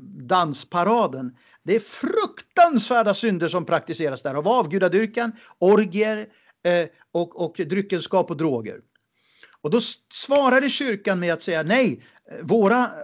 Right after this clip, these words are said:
våra medlemmar och våra barn, de får inte gå ut där och, och, och ha de här festerna." Så då, då, då, då skapade man fester i församlingen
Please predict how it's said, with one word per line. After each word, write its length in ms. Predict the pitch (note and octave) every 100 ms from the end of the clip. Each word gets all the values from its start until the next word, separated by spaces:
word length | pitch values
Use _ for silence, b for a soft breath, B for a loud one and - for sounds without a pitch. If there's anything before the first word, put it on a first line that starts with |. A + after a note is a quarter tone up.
| -
våra 260 | D#3 A#3+
medlemmar 500 | A#3 B3 E3+ C4 A#3+
och 100 | A3
våra 180 | G#3 A3+
barn, 320 | E3+ G#3 C#4+
de 120 | G3+ F#3
får 140 | C4
inte 120 | A3+
gå 180 | F#3 A3
ut 120 | G3+
där 220 | A3 C#4+
och, 200 | C4 A3
och, 140 | G#3 G#3+
och 140 | F#3
ha 120 | F#3+
de 120 | G#3 G3
här 100 | A3
festerna." 400 | B3+ G3+ G#3+ F#3+
Så 160 | G3+ B B B B
då, 200 | G3 A3+
då, 220 | E3 A3 G#3+
då, 160 | F#3 A3
då 160 | D#3+
skapade 600 | G#3 - C4+ B3+ - A#3+ B3+
man 200 | B3+ A#3+
fester 360 | C4 - G#3+
i 200 | G#3 F3+
församlingen 760 | E3+ G#3 - B3 A3+ F#3+ E3+